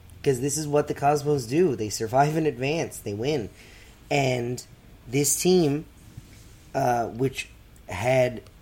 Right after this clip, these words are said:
such a good run of play in the spring, and even though there were so-, a couple of setbacks in the fall season, you kind of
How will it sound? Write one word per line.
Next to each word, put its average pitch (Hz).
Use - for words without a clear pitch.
such -
a 160
good 135
run 131
of -
play 123
in 139
the 131
spring, 131
and 110
even 175
though 185
there 170
were 160
so-, 147
a 139
couple 156
of 139
setbacks 131
in 123
the 117
fall 120
season, 110
you 113
kind 143
of 131